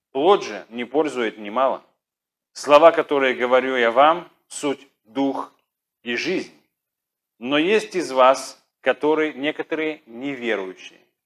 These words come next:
Ибо Иисус от начала знал, кто суть неверующий и кто предаст его. И сказал: «Для того я говорил вам, что никто не может пой-, прийти ко мне, если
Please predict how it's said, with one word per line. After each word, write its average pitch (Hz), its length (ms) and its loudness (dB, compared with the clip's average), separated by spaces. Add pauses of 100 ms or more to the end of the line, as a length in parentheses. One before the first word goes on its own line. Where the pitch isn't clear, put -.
(1900)
Ибо 156 300 4
Иисус 190 340 -2
от 165 220 -2
начала 185 420 2
знал, 180 560 2 (200)
кто - 260 -2
суть 165 340 -8
неверующий 139 800 -4
и 110 60 -14
кто - 200 -8
предаст 104 480 -6
его. - 180 -20 (840)
И 139 80 -8
сказал: 127 440 -2 (840)
«Для 139 280 2
того 196 560 6
я 143 220 2
говорил 156 560 0
вам, 107 360 0 (320)
что - 220 -12
никто 139 540 -4
не 160 100 -6
может 147 380 -6
пой-, 120 260 -4
прийти 120 400 -8
ко 120 160 -4
мне, 135 320 -8
если 127 560 -10